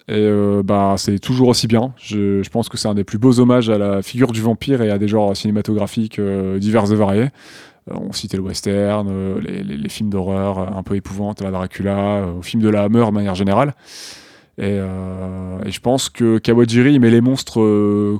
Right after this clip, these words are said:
que l'on aime en lumière. Il leur offre de très, très, très beaux moments. Euh, ils sont vraiment super classe. Tous les vampires sont beaux et tout.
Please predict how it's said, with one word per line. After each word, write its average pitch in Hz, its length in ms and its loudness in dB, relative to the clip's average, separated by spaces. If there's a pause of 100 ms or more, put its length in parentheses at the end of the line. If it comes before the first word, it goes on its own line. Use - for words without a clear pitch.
que 113 100 0
l'on 110 260 2
aime 120 220 4
en 123 120 4
lumière. 123 400 4 (260)
Il 107 120 -2
leur 101 160 2
offre 104 260 0
de 95 140 -4
très, - 320 -4
très, 170 200 -6
très - 200 -2
beaux 117 120 4
moments. 117 340 0 (160)
Euh, 95 360 -8
ils - 100 -12
sont 95 120 -10
vraiment 107 220 -4
super - 360 -6
classe. 113 260 -4
Tous - 140 -4
les 120 60 4
vampires 107 320 -4
sont - 160 -12
beaux 107 440 -2
et 98 60 -4
tout. 120 220 -6